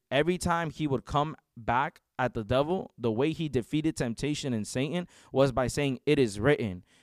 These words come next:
And there's a lot of you who are watching and listening to me right now that you don't say, "It is written."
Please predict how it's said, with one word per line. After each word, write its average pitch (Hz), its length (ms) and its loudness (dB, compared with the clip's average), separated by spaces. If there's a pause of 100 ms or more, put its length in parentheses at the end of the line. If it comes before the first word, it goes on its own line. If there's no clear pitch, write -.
And 113 120 -4
there's 151 140 2
a 165 80 4
lot 151 240 8
of 175 120 2
you 175 140 0
who 156 180 4
are 120 160 6
watching 127 500 2
and 110 120 -2
listening 147 420 -2
to 123 120 -6
me 117 80 -2
right 110 160 -2
now 113 140 -2
that 104 100 -2
you 120 180 2
don't 190 200 2
say, 175 240 -2
"It 135 120 0
is 110 160 -2
written." 113 420 -2